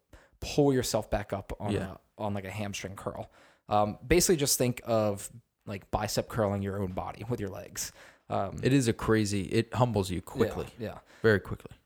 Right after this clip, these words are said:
Speaker 1: There's a video of, like, Tyreek Hill floating around from a couple years ago where he's doing them. Uh,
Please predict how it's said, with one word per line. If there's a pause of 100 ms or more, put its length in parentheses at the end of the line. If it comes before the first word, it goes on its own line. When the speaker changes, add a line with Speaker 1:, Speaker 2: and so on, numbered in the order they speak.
Speaker 1:
There's
a
video
of,
like,
Tyreek
Hill
floating
around
from
a
couple
years
ago
where
he's
doing
them. (160)
Uh,